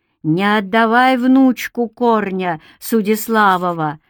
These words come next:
в чужие люди. Отдавай за нашего жениха, Кривичского.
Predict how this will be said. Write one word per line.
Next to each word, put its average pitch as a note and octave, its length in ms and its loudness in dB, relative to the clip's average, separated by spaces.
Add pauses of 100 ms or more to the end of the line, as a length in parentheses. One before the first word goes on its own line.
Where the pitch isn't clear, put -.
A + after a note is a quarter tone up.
(120)
в - 100 -20
чужие G#3 500 0
люди. F#3 540 -4 (540)
Отдавай G3 600 0
за G3+ 220 0
нашего G3 640 -2
жениха, F3+ 720 -6 (340)
Кривичского. F#3 1120 -2